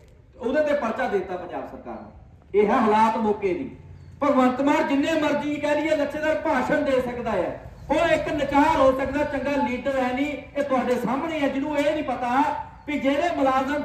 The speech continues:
ਸੱਤੋਂ ਦਿਨ ਚੌਵੀ ਘੰਟੇ ਮੇਰੇ ਮਹਿਕਮੇ ਨੂੰ ਚਲਾ ਰਹੇ ਆ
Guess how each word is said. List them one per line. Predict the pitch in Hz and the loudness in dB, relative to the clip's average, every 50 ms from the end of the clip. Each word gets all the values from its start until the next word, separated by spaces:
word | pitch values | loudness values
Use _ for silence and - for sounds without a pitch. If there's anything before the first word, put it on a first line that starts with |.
| - - | -4 -4
ਸੱਤੋਂ | - 302 302 - 349 339 | -4 -4 -4 -4 -4 -4
ਦਿਨ | 330 302 294 302 294 | -4 -4 -2 -2 -4
ਚੌਵੀ | - - 277 277 285 320 330 320 302 | -4 -2 0 2 2 2 2 2 0
ਘੰਟੇ | 285 277 277 277 269 269 | -2 -2 -2 -2 -2 -2
ਮੇਰੇ | 254 254 262 269 262 | -2 0 0 0 0
ਮਹਿਕਮੇ | 254 254 - 269 269 302 302 | 0 -2 -2 -4 -4 -2 -2
ਨੂੰ | 302 302 | -2 -2
ਚਲਾ | - 254 233 226 - - | -2 -2 -2 0 0 0
ਰਹੇ | 254 269 269 240 | 2 2 2 0
ਆ | 214 - | 0 -2